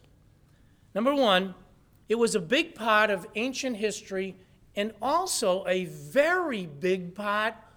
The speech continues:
of the New Testament church. The New Testament church, which is made up primarily of Jews, then the Gentiles as they get the message,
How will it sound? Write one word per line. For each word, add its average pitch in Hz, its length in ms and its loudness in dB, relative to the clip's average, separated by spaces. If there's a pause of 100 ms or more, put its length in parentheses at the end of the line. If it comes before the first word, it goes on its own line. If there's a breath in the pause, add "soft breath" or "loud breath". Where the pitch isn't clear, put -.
(220 soft breath)
of 190 140 -8
the 196 80 -2
New 233 240 -2
Testament 233 640 -8
church. - 640 -10 (1500 soft breath)
The 190 60 -4
New 339 100 0
Testament 320 480 -2
church, 302 300 -2
which 202 140 -10
is 190 80 -8
made 240 180 0
up 233 200 -2 (280 loud breath)
primarily 233 540 0
of 175 200 0 (320 soft breath)
Jews, 208 520 -2
then 226 160 -4
the 220 80 -4
Gentiles 202 580 2
as 185 100 -10
they 190 60 -6
get 185 140 -6
the 180 80 -2
message, 220 480 -4